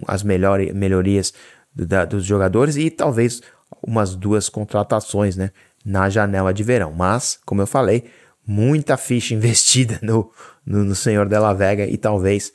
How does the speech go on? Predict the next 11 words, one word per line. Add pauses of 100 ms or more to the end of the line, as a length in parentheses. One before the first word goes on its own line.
(280)
essa
seja
uma (400)
uma
temporada
perdida,
né,
para
o
Seattle
diante